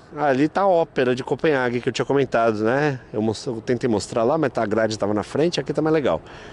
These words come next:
Parece tá usando esse chapéu de recém-formando.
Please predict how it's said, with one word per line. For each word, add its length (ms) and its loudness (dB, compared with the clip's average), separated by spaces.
Parece 320 2
tá 120 0
usando 300 2
esse 180 -4
chapéu 460 0
de 100 0
recém-formando. 1040 0